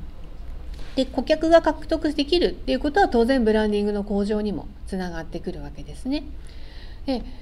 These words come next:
まあ、薬局の情報発信って言われると、「まあ、じゃあ何？」っていう感じもするんですけども、例えばキャンペーンとかセールやってますよ。まあ、こういうことでもいいと思うんです。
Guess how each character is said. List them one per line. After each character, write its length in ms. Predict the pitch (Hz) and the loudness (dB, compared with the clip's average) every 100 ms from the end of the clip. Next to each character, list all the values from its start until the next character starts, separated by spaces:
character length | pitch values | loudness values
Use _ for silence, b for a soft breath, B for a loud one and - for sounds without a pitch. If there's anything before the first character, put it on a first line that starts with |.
| B B B B - | B B B B -2
ま 80 | 277 | 2
あ、 20 | |
薬 200 | 233 233 | 4 2
局 160 | 285 320 | 0 2
の 120 | 330 | 4
情 180 | 330 339 | 4 4
報 120 | 370 | 2
発 220 | 359 359 | 2 0
信 160 | 254 202 | 0 0
っ 20 | |
て 100 | 185 | -2
言 140 | 185 | 0
わ 140 | 185 190 | 2 2
れ 100 | 196 | 2
る 120 | 196 | 0
と、 240 | 196 185 185 | 0 2 2
「ま 60 | |
あ、 40 | 214 | 2
じ 60 | |
ゃ 60 | 190 | 2
あ 20 | |
何？」 380 | 196 202 160 156 | 2 0 -2 -4
っ 20 | |
て 200 | - - | -8 -10
い 220 | 151 143 | -8 -6
う 40 | 147 | -6
感 260 | - 180 | -4 -6
じ 100 | 170 | -4
も 120 | 160 180 | -6 -2
す 120 | 214 | -2
る 120 | 202 | 0
ん 40 | 160 | -4
で 100 | 156 | -8
す 80 | |
け 140 | - 180 | -8 -4
ど 120 | 233 | -2
も、 120 | 240 | 0
例 240 | 226 220 220 | 0 2 2
え 60 | |
ば 160 | 175 156 | 0 -2
キ 160 | - | -2
ャ 100 | 233 | 0
ン 80 | 214 | 2
ペ 180 | 214 214 | 2 0
ー 80 | 175 | 0
ン 40 | |
と 120 | 151 | -6
か 140 | 147 160 | -6 -4
セ 180 | 285 254 | 2 2
ー 20 | |
ル 80 | 180 | 2
や 120 | 151 | -2
っ 20 | |
て 120 | - | -4
ま 140 | 151 160 | -6 -6
す 120 | 160 | -8
よ。 100 | 143 | -6
ま 100 | 254 | -4
あ、 40 | 277 | 0
こ 100 | 302 | 0
う 80 | 311 | 0
い 60 | |
う 40 | 311 | 0
こ 120 | 311 | 0
と 100 | 294 | 0
で 100 | 196 | 0
も 140 | 156 | -2
い 120 | 160 196 | -2 -4
い 40 | |
と 120 | 180 | -4
思 200 | 151 151 | -6 -6
う 40 | 143 | -8
ん 80 | |
で 100 | 143 | -10
す。 160 | 147 - | -10 -12